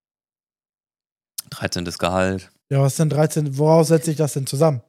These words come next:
Speaker 1: Die meisten, also in
Speaker 2: Ist
Speaker 1: der
Speaker 2: das nicht
Speaker 1: Regel
Speaker 2: Weihnachtsgeld
Speaker 1: in,
Speaker 2: auch?
Speaker 1: ja, in der Regel zahlt das Unternehmen entweder dreizehntes Gehalt oder Weihnachtsgeld. Das hat am Ende, glaub ich, irgendwas mit steuerrechtlichen Abzügen zu tun. Beim einen hast du mehr Abzüge, beim anderen weniger und so weiter.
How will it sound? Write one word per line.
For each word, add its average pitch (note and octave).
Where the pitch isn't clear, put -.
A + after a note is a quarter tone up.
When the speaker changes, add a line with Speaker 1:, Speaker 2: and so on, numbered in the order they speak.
Speaker 1:
Die F2+
meisten, F2
also F2
in D#2
Speaker 2:
Ist E2
Speaker 1:
der G2
Speaker 2:
das F#2
nicht -
Speaker 1:
Regel A2+
Speaker 2:
Weihnachtsgeld G3
Speaker 1:
in, G2+
Speaker 2:
auch? -
Speaker 1:
ja, F2+
in F2
der F2+
Regel G2
zahlt F#2
das F#2
Unternehmen F2+
entweder F#2
dreizehntes F2
Gehalt E2+
oder G2
Weihnachtsgeld. F#2
Das E2
hat D#2+
am D#2+
Ende, E2
glaub D#2+
ich, D2+
irgendwas D#2+
mit -
steuerrechtlichen D#2+
Abzügen -
zu -
tun. E2
Beim E2
einen E2
hast D#2+
du E2+
mehr E2
Abzüge, E2+
beim D#2+
anderen D#2+
weniger E2
und D#2
so -
weiter. D#2+